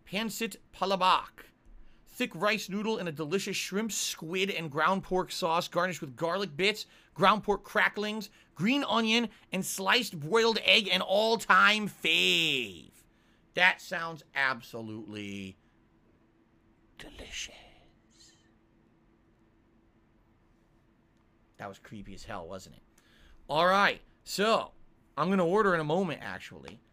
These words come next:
What we will do, let's take a short break. I'm gonna run downstairs, order, and get my first drink. I'm gonna get eggnog ready. I'm gonna come into the office and toss on my first Christmas sweater of the day. Uh, and then we're gonna get started here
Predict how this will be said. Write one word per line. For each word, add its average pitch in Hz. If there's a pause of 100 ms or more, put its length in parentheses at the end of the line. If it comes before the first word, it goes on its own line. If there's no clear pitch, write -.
(260)
What 143
we 180
will 208
do, 160 (480)
let's 160
take 190
a 175
short 190
break. 175 (160)
I'm 160
gonna 190
run 180
downstairs, 175
order, 175
and 151
get 139
my 143
first 170
drink. 165
I'm 156
gonna 139
get -
eggnog 120
ready. 90 (320)
I'm 131
gonna 147
come 196
into 180
the 156
office 170
and 131
toss 170
on 156
my 139
first 160
Christmas 147
sweater 143
of 151
the 151
day. 156 (580)
Uh, 147
and 143
then 180
we're 196
gonna 185
get 170
started 208
here 160